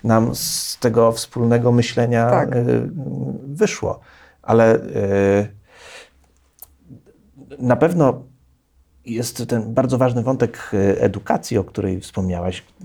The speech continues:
Speaker 1: Jak, jak zdobywać tą wiedzę, żeby ten fiński, y, rozumieć? Jak w twojej opinii można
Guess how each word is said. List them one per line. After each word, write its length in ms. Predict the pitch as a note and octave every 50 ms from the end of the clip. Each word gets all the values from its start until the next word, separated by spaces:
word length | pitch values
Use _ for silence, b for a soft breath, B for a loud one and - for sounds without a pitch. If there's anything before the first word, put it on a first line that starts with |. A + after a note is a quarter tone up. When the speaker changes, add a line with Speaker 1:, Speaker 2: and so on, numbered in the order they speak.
| - - -
Speaker 1:
Jak, 300 | - G3+ G#3 G#3 - A#3 -
jak 220 | G#3+ A3+ G#3+ D#3+
zdobywać 480 | C#3 G2 G#2+ F2 G2+ F2 F#2 F#2+ - -
tą 140 | - G2 F#2
wiedzę, 240 | F2+ G2 F#2 F2+ F#2+
żeby 240 | F#2 A2 A#2+ A#2 B2
ten 180 | B2 C#3+ C3+
fiński, 760 | C3 - - F3 D#3+ C3+ B2+ - - - B2+ B2 B2 B2+ B2 - -
y, 380 | A#2 A#2+ A#2+ A2+ A2+ A2+ A#2
rozumieć? 640 | A2+ A2 G#2 F#2+ F#2+ F2+ F2 F2 F#2 - - - b b b b b b b b
Jak 200 | - F3 E3+ E3+
w 140 | - - -
twojej 400 | - - B2 A2 G#2+ G2 G2+ -
opinii 580 | - G#2 - - G#2+ G#2 G2+ G2 F#2+ G2 G2 b b b b b b b b b _
można 500 | - G2+ G#2 A2+ G2 G#2 G#2 G2 G2 G2+